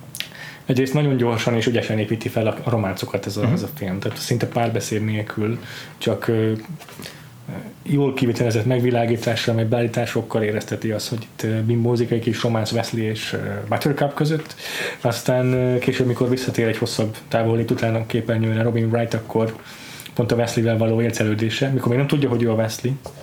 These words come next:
Speaker 1: hanem azt hiszi, hogy a Dread Pirate Roberts, nem tudom, a magyar fordításban milyen, milyen, milyen
Speaker 2: Ja,
Speaker 1: Roberts
Speaker 2: milyen kalóz,
Speaker 1: kapitány lehet.
Speaker 2: igen.
Speaker 1: Ö, a, a, az is tényleg szenzációs, és töké-, tökéles nyelvű, tehát egy ilyen Leia, ö, Le-, Leia, Leia hercegnőhöz hasonlítható karaktert,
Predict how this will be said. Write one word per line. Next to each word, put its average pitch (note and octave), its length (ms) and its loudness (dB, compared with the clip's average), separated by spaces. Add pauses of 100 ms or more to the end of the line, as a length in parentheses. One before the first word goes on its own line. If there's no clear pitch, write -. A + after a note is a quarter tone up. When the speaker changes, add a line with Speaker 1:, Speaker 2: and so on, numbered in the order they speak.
(380)
Speaker 1:
hanem A2 200 0
azt A2+ 100 0
hiszi, A#2 180 0
hogy A2 240 0
a G#2+ 140 2
Dread A2+ 300 0
Pirate G#2+ 400 2
Roberts, C3 400 0
nem A#2+ 100 0
tudom, A2+ 160 2
a A2+ 40 2
magyar A2 140 2
fordításban A2+ 480 0
milyen, A2+ 240 0 (240)
milyen, A2 160 0
milyen A2 340 2
Speaker 2:
Ja, F#2+ 120 0
Speaker 1:
Roberts A2 120 0
Speaker 2:
milyen G2+ 180 2
kalóz, G#2 240 2 (180)
Speaker 1:
kapitány A2 300 2 (440)
lehet. - 0 -
Speaker 2:
igen. C3 580 2 (500)
Speaker 1:
Ö, - 60 4
a, C#3 80 4
a, D#3 460 2
az C#3 100 2
is A#2 260 0 (140)
tényleg A2 220 0
szenzációs, G#2 600 -4
és A2+ 100 -2
töké-, A#2+ 320 -2
tökéles G#2 480 -2
nyelvű, A2 260 -2
tehát A2+ 220 -2
egy A#2+ 160 0
ilyen B2 480 0
Leia, G#2+ 800 0 (120)
ö, A#2 260 0 (600)
Le-, A#2+ 100 2
Leia, A#2+ 440 2
Leia A#2 200 0
hercegnőhöz A2 520 0
hasonlítható A2+ 680 -2
karaktert, - 540 -4